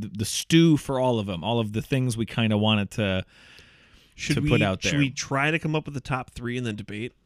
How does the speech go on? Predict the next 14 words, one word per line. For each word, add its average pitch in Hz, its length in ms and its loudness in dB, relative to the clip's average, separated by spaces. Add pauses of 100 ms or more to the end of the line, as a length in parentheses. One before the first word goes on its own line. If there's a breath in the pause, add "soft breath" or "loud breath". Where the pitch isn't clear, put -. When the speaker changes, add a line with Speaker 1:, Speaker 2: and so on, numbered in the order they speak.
(640)
Speaker 1:
I'm 139 100 2
into 123 200 6
that. 110 200 4 (140)
I'm 123 100 2
into 117 140 4
that. 107 280 0
Speaker 2:
Okay. 117 300 -2 (180)
Speaker 1:
Okay. 120 280 -4 (320)
I 107 120 4
think 127 180 2
we 135 120 8
both 131 380 4
have 165 200 4
one. 131 420 2